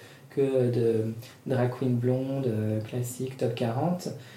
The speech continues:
euh, c'est difficile. Et donc moi, je veux créer cet espace pour aussi donner cette liberté-là.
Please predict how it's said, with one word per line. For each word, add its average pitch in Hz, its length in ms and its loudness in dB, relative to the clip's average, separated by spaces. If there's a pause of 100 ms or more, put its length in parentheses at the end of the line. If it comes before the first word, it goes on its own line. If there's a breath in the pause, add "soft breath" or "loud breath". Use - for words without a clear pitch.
(260 loud breath)
euh, 113 640 0
c'est 120 200 0
difficile. 131 600 -2 (340 loud breath)
Et 123 60 -2
donc 120 120 4
moi, 127 160 2
je 147 140 0
veux 123 60 4
créer 143 340 4
cet 135 180 2
espace 147 720 0 (400 loud breath)
pour 151 340 2
aussi 151 520 2
donner 135 260 4
cette 139 200 0
liberté-là. 131 640 2